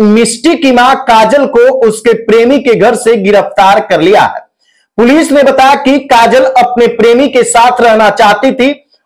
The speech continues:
और प्रेमी ने यह कहा था कि तुम अकेले आना, बेटी को साथ मत लाना। इसलिए काजल ने तीन साल की मिष्टी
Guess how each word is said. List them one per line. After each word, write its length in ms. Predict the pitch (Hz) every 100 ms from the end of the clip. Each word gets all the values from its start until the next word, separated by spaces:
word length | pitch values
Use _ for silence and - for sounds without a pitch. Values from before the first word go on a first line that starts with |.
| _
और 180 | 202 214 214
प्रेमी 300 | 220 254 302
ने 100 | 294
यह 220 | 254 247 220
कहा 320 | 240 240 262
था 220 | 240 233
कि 160 | 247 240
तुम 220 | - 220
अकेले 560 | 226 208 196 240 269 294
आना, 580 | 226 208 208 180 - _ -
बेटी 440 | 143 226 233 - 285
को 200 | 233 208
साथ 400 | - 208 233 -
मत 220 | 185 190 190
लाना। 460 | 147 117 101 101 _ _ _ -
इसलिए 380 | 208 214 233 214
काजल 420 | 226 226 214 277
ने 140 | 240
तीन 420 | 220 - 254 277
साल 260 | 226 233 220
की 200 | 214 214
मिष्टी 520 | 202 254 262 240 220